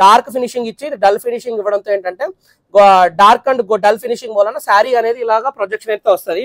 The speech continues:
మీరు థ్రెడ్స్ చూసినా కానీ మొత్తం గోల్డ్ థ్రెడ్స్ ఏ ఉంటాయండి, ఎక్కడ మీకు సిల్వర్ థ్రెడ్స్ అయితే కనపడవు. So, అంటే ప్యూర్ సెల్ఫ్ గోల్డ్ లో చాలా మంది ఏంటంటే అసలు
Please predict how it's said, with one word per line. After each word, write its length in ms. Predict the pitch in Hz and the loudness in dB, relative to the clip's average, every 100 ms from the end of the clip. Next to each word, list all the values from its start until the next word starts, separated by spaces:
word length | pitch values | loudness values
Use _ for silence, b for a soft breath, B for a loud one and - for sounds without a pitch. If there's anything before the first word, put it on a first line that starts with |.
| 254 | -6
మీరు 100 | 208 - | -10 -6
థ్రెడ్స్ 240 | 202 - 269 | -8 -8 -14
చూసినా 240 | 247 254 247 | -6 -4 -4
కానీ 120 | 269 220 | -4 -4
మొత్తం 220 | _ 262 294 _ _ _ 165 | _ -8 -8 _ _ _ 0
గోల్డ్ 220 | 220 262 262 | 2 2 0
థ్రెడ్స్ 260 | 233 220 254 | -6 -4 -2
ఏ 40 | 226 | -2
ఉంటాయండి, 380 | 202 202 185 190 - | 0 0 0 -4 -6
ఎక్కడ 140 | 214 220 | -6 -4
మీకు 120 | 214 208 | -6 -8
సిల్వర్ 280 | 185 208 202 | -4 -4 -4
థ్రెడ్స్ 220 | 208 - 196 | -10 -8 -10
అయితే 100 | 208 170 | -8 -10
కనపడవు. 440 | 170 180 165 185 370 _ _ _ _ | -6 -6 -6 -10 -16 _ _ _ _
So, 60 | 226 240 | -2 0
అంటే 140 | 254 277 | -2 -6
ప్యూర్ 220 | 247 269 - | -4 -4 -2
సెల్ఫ్ 240 | 240 226 226 | -6 -4 0
గోల్డ్ 180 | 233 247 | 0 0
లో 60 | - | 0
చాలా 180 | 208 233 | 0 0
మంది 160 | 233 233 | -2 -6
ఏంటంటే 320 | 220 214 214 247 | -6 -8 -2 -2
అసలు 240 | 233 226 | -2 -2